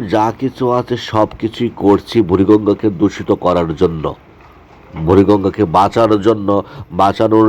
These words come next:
জন্য, তার রূপ যৌবন ফিরিয়ে দেবার জন্য কখনো কেউ কোনো চেষ্টা করেনি। যেমন খুশি তেমনভাবে বুড়িগঙ্গাকে দখল করে নিচ্ছে। এখন আর সেই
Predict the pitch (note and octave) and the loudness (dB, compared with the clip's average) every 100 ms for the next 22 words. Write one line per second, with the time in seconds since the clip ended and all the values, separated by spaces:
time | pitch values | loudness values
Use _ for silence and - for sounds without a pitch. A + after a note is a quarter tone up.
0 | G2+ A2+ G#2+ A2 A2 - B2+ - G#2+ G#2+ | 2 0 0 -2 -2 -4 -10 -2 2 4
1 | G2 G#2 G#2+ A2+ A2 F#2+ A2+ G#2+ G#2 A#2 | 4 6 6 4 0 0 0 0 0 0
2 | A#2+ - G2+ A#2 A#2 A2+ A#2 A#2 G#2 A#2+ | 0 -2 0 2 2 2 2 2 2 -2
3 | A#2 A2+ C#3+ - - G2+ - - - G#2 | -2 -2 -2 -4 -16 -20 -20 -20 -4 -2
4 | - A2+ G#2+ G2 - G#2 G2+ G2 F2+ - | 0 0 0 -2 0 2 4 2 0 -4
5 | F2+ F2 - F#2 - - F#2 D#2+ D#2+ D#2 | -6 -6 -6 -8 -8 -12 -10 -6 -4 -4
6 | D2+ - - - _ _ _ _ _ _ | -6 -12 -18 -20 _ _ _ _ _ _
7 | - - E2 D#2+ G2 F#2+ F#2+ F2 F#2 - | -20 -14 -4 0 2 2 0 -2 -6 -4
8 | F#2 - F2 G2 F#2 F#2+ F2 F2+ F2+ - | -6 -4 -2 -2 0 0 2 0 0 -10
9 | - - F#2+ G#2+ G#2 G#2 G#2 G2 G#2+ F2 | -16 -6 2 4 4 2 0 0 -2 -2
10 | F#2 - G2 F#2 F#2+ F2+ D#2+ F2 - - | -4 0 0 0 -2 -4 -4 -6 -8 -16
11 | - E2 F2 - - - - E2 - - | -8 -8 -8 -16 -20 -20 -18 -18 -18 -20
12 | - - - - - - - - - E2+ | -20 -20 -20 -20 -20 -20 -20 -20 -8 -6
13 | - F#2 F#2 F2 E2 F#2 F2 | -2 0 0 0 0 2 2